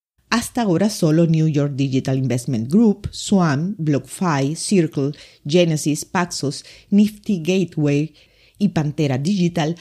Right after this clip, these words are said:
han notificado a los usuarios del incidente. Es decir, faltarían veintidós empresas más cuyos nombres no se han hecho públicos ni han notificado nada.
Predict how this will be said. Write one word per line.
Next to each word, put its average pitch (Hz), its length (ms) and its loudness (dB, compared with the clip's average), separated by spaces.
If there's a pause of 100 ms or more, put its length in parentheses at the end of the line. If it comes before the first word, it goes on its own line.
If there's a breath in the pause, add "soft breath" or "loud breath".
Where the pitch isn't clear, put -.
(220 loud breath)
han 208 280 4
notificado 214 840 0
a - 20 2
los 180 240 0
usuarios 214 560 2
del 220 180 2
incidente. 131 680 0 (240 loud breath)
Es 143 160 0
decir, 170 320 2
faltarían 180 560 0
veintidós 180 640 0
empresas 147 640 -2
más 170 340 0
cuyos 135 380 -2
nombres 156 520 -2
no 147 160 -2
se 131 140 -4
han 135 80 0
hecho 143 240 -4
públicos 208 560 0 (320 loud breath)
ni 208 220 6
han 170 160 2
notificado 160 580 0
nada. 113 380 -4